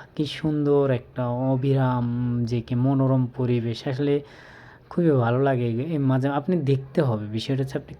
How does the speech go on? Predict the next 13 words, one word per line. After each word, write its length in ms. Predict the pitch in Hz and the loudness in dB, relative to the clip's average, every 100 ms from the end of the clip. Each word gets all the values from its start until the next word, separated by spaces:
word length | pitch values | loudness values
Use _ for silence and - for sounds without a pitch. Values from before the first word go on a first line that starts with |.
| - | -4
কোন 360 | 170 170 165 165 | 2 4 4 0
চোখে 360 | - 156 135 | 2 0 2
দেখছেন, 520 | 135 123 120 - 180 214 | 0 0 -4 -4 0 0
সেটা 320 | - 127 123 | 0 -4 -4
হচ্ছে 260 | 117 - | -6 -8
সবচেয়ে 380 | 127 117 - 123 | -8 -8 -6 -4
বড় 200 | 113 113 107 | -2 -4 -6
কথা। 260 | 123 - | -4 -2
এখানেও 420 | 214 135 135 143 139 | 0 -2 -4 -4 0
আমাদের 360 | 139 135 131 | 0 0 0
অর্থনৈতিক 680 | 123 123 - 135 135 135 127 | -2 -4 -4 -2 -2 -2 -4
যে 80 | 120 | -4
সমৃদ্ধি, 840 | - - 127 120 123 117 127 208 | -6 -2 -2 0 -2 0 0 0